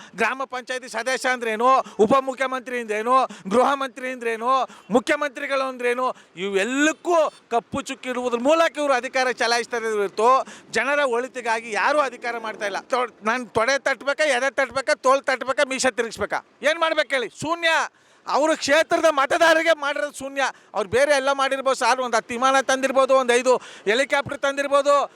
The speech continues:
ಒಂದ್ ಹತ್ತು ಟ್ರೈನ್ ತಂದಿರ್ಬೋದು, ಆ ಮೈಸೂರು ಬೆಂಗಳೂರು ಪ-, ಚತುಷ್ಪಥ ರಸ್ತೆ ಮಾಡಿರ್ಬೋದು. ಅವ್ರ ಕ್ಷೇತ್ರದ ಜನಕ್ಕೆ ಏನ್ ಮಾಡಿದಿರಿ? ಶಾಶ್ವತವಾಗಿ ನೀವು ನಿಮ್ಮ ಉಸಿರು ಇರುವ ತನಕ ಜನ ನೆಲೆಸ್ಕೊಳ್ಳೋ ಅಂತ ಕೆಲಸ ಏನ್ ಮಾಡಿದಿರಿ ಮೈಸೂರು ಕೊಡುಗೆ? ಅದನ್ನ ಹೇಳಿ.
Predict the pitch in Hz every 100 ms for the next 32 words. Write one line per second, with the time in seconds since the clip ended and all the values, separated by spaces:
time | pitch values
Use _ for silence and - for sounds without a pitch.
0 | - 233 254 208 247 - 277 294 294 294
1 | 294 294 294 302 240 - _ - 220 233
2 | 277 269 302 285 277 277 285 285 269 247
3 | 220 233 - 233 285 240 277 285 269 214
4 | - 285 285 285 285 285 285 - _ _
5 | - 247 262 - 254 285 285 233 247 254
6 | 240 247 247 240 226 233 226 233 220 -
7 | 220 277 262 262 254 240 254 226 - -
8 | _ 170 240 277 247 180 - 165 214 254
9 | 254 185 180 180 226 311 302 277 311 -
10 | 311 302 320 240 - - 226 294 294 247
11 | 254 - 294 285 269 233 247 254 285 269
12 | 254 254 247 247 226 233 247 233 220 226
13 | 202 208 214 196 - 190 262 311 302 277
14 | 160